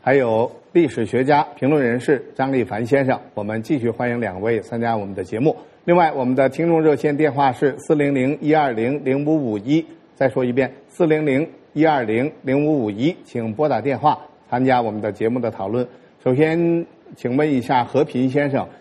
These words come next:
对于这次东莞扫黄，还有央视这个披露所谓东莞存在这个卖淫的现象，中国网民呢都做出了很让人感觉到非常这个好玩儿，同时很强烈的反应。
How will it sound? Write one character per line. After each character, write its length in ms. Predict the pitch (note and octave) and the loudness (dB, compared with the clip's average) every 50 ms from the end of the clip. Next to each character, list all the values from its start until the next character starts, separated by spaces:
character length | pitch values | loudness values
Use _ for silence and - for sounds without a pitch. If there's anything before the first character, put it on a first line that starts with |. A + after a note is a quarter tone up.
| _ _ _ _ _ _ | _ _ _ _ _ _
对 140 | - F#3+ | 2 2
于 140 | F3+ F3+ G3+ | 4 2 0
这 200 | G3+ - A3 F#3+ D3+ | 0 2 2 2 2
次 500 | - - - D3 C3+ B2+ B2 A#2+ A2+ A2 | 0 0 0 2 4 4 2 2 0 0
东 240 | - F3+ F#3+ F3+ | -2 -2 -2 2
莞 180 | C3+ B2+ B2 C#3 | 2 2 0 0
扫 240 | C#3 - - G2+ G2 | -2 -2 -2 -4 -2
黄， 260 | - - A2 A#2 B2 | -2 -2 -2 -2 -2
还 140 | G#2+ B2+ C#3 | -2 0 0
有 140 | C3+ A#2 A2+ | 0 0 0
央 320 | A#2 C3+ C#3 D3 E3 E3 | 0 0 0 0 0 -4
视 280 | - - - D3 A#2 G2+ - - - _ _ _ _ _ _ _ _ - | -4 -2 0 0 0 -2 -4 -14 -20 _ _ _ _ _ _ _ _ -10
这 140 | _ - C#3+ | _ 0 2
个 140 | B2+ B2 A#2+ | 2 2 -2
披 260 | A2+ - - - F3 | -2 -2 -4 0 2
露 220 | F#3 F#3+ F3 C3 A2 | 4 4 4 2 2
所 160 | - A2+ A#2 | -2 -4 -2
谓 120 | B2 A#2+ | 0 -2
东 240 | A2+ - C#3+ D3+ D3+ | -2 0 -2 -2 0
莞 200 | C3 A2+ G#2 G#2 | 0 0 -2 -2
存 240 | F#2+ - - A2+ B2 | -8 -8 -6 -2 0
在 160 | C3+ B2+ A2 | 0 0 -2
这 80 | - A2 | -2 -4
个 80 | A#2 | -4
卖 220 | A2+ B2+ C#3 B2+ A#2 | -2 -2 -2 -2 -2
淫 220 | G#2+ G#2+ G#2 A#2+ B2 | -2 -2 -4 -2 -2
的 100 | C3 A#2 | -2 -2
现 300 | A2 - D#3+ C#3+ A#2 G2 | 0 0 0 0 0 0
象， 200 | - C#3+ C3 G#2+ - - - _ _ _ _ _ _ | 0 0 0 0 -4 -10 -20 _ _ _ _ _ _
中 220 | _ G3 G#3 G3+ | _ 4 4 6
国 100 | D#3+ D#3+ | 4 4
网 240 | D3+ C#3+ A#2 G2 G2 | 4 2 -2 -2 -4
民 220 | G#2 G#2 A2 B2 D3 | -4 -2 -2 0 0
呢 240 | D3 B2 G2+ F#2+ - - _ _ | 0 0 0 -2 -6 -14 _ _
都 160 | _ C#3+ D3 | _ 0 0
做 240 | C#3+ - F#3+ D3+ B2+ | 2 2 2 2 2
出 180 | - - C#3+ C#3+ | 0 0 0 2
了 400 | C3+ B2 A#2 A2 G#2+ G#2 G#2 - - - _ _ _ - | 2 2 2 2 0 -2 -4 -8 -14 -20 _ _ _ -20
很 340 | - - - B2+ B2 B2 C3 | -20 -8 -4 -4 -2 0 2
让 260 | D3 F3+ G3+ - B2+ | 2 2 2 2 0
人 100 | C3 D3 | 0 0
感 160 | B2+ C3 A#2 | 0 0 0
觉 80 | A#2 C3+ | 0 0
到 160 | C#3 C#3 B2+ | 2 2 0
非 240 | A#2+ - - D#3+ D3+ | 2 2 0 0 0
常 260 | - B2 A#2 A#2 B2+ | 0 -2 -4 -2 0
这 140 | C3 C#3 C3 | 0 0 0
个 400 | A#2+ B2+ A#2 A#2 B2 A#2+ G#2 - - - - - - _ _ | 0 0 0 2 2 0 0 -2 -8 -20 -20 -20 -20 _ _
好 260 | - - C3 B2 A#2+ | 0 2 4 4 4
玩 340 | A#2+ A#2 A#2 A2+ A#2 C3 D3+ | 2 2 2 2 4 4 4
儿， 80 | E3+ | 2
同 240 | E3+ - - D#3 D#3+ | 2 0 0 0 2
时 100 | D3 F3 | 2 0
很 220 | D#3 - B2 A#2+ | 0 0 -2 -4
强 340 | A2 - - B2+ A#2+ C#3 F#3 | -4 0 2 2 2 4 4
烈 140 | A3 A#3+ G3 | 4 2 2
的 100 | C#3 B2+ | 0 -2
反 300 | A2 - B2+ G2 G2+ A2+ | -4 -4 -4 -4 -2 0
应。 180 | C#3 D#3+ C#3 | 0 0 0